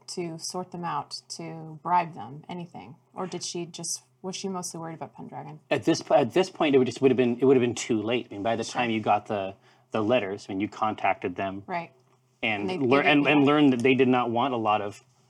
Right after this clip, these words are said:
Speaker 2: uh, interplay.
Speaker 1: Okay. The Beesinger family, like, for the most part,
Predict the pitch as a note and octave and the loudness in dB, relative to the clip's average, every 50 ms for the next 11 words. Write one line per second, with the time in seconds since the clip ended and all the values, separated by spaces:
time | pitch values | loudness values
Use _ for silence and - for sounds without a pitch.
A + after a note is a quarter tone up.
0 | _ _ _ _ _ - A2 G#2 G#2 - G#2+ A2 - G#2 G2 - - A2+ G2+ F#2+ | _ _ _ _ _ -4 -2 -2 -2 -2 -6 -8 -6 -8 -10 -8 -6 -6 -6 -6
1 | F#2 G2 _ _ _ - - G#3 G#3+ F#3 - _ _ _ _ _ _ _ _ _ | -6 -10 _ _ _ -12 -10 -8 -8 -8 -10 _ _ _ _ _ _ _ _ _
2 | _ _ _ _ _ _ _ _ _ - A3 F#3 B3 C#4 D#4 - G4+ F4 C4+ A3 | _ _ _ _ _ _ _ _ _ -10 -8 -4 -4 -4 -4 -4 -4 -2 -2 -4
3 | - - B3 C4 C4+ A#3 G#3 G3 F#3+ F#3+ F#3 F#3 G#3+ _ _ _ _ _ _ _ | -2 -2 0 0 0 0 0 -2 -4 -4 -6 -8 -12 _ _ _ _ _ _ _
4 | _ - G#3+ G#3 G#3 - G#3+ G#3+ G#3+ G#3+ C#4+ - - - G3+ G3 F#3+ F#3 - | _ -10 -10 -10 -8 -6 -4 -2 -2 -2 -2 -4 -4 -4 -2 -2 -2 -4 -8